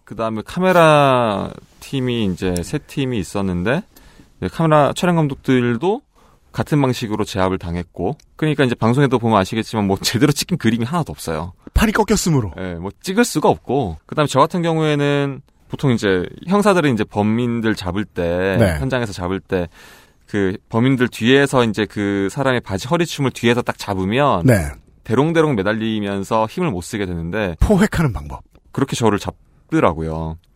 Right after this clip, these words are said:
Speaker 2: 네.
Speaker 1: 근데 제 느낌에 그때 이게 굉장히 훈련된 듯한 느낌.
Speaker 2: 최소 경찰이나 어떤 전문, 이런 쪽의 전문 직종에게서 배웠든지
Speaker 1: 그랬을
Speaker 2: 본인들이든지.
Speaker 1: 수도 있고, 그랬을 수도 있고
Speaker 2: 네.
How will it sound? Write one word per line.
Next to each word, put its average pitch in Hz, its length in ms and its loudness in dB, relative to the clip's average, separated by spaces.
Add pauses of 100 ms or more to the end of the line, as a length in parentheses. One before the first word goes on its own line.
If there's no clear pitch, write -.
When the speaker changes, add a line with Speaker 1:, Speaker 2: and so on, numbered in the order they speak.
(100)
Speaker 2:
네. 92 120 2 (120)
Speaker 1:
근데 117 120 -2
제 131 200 4
느낌에 120 380 0
그때 110 280 -2 (520)
이게 123 320 4
굉장히 123 400 0
훈련된 214 640 4
듯한 123 320 0
느낌. 80 340 -6 (220)
Speaker 2:
최소 196 600 2 (920)
경찰이나 208 480 2
어떤 180 200 2
전문, 170 400 2
이런 160 320 4
쪽의 220 200 0
전문 180 340 0
직종에게서 202 520 0
배웠든지 135 680 2 (460)
Speaker 1:
그랬을 165 320 2
Speaker 2:
본인들이든지. 175 560 4
Speaker 1:
수도 92 140 -4
있고, 80 100 -16
그랬을 170 340 -2
수도 - 180 -8
있고 104 460 0
Speaker 2:
네. 82 220 2